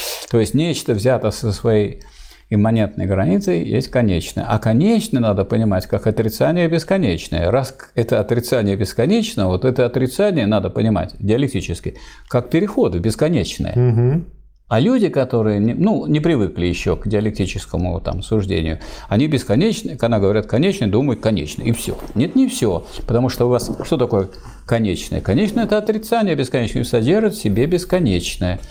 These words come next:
Speaker 1: Оно постоянно выходит. Поэтому вот предел — это граница, которую переходят. И вот этого, м, хотя это очень просто, э, сформулировано, это не познано.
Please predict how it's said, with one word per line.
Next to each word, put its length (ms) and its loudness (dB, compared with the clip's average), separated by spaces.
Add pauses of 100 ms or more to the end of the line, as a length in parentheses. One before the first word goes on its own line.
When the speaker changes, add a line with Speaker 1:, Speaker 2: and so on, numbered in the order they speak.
(220)
Speaker 1:
Оно 200 2
постоянно 500 2
выходит. 560 0 (380)
Поэтому 480 2
вот 200 0
предел — 600 2 (580)
это 240 2
граница, 540 2
которую 540 2
переходят. 1080 -2
И 120 -4
вот 200 2
этого, 540 0
м, 480 0
хотя 260 0
это 160 0
очень 300 0
просто, 680 0
э, 60 -6
сформулировано, 760 0
это 280 2
не 420 0
познано. 720 -2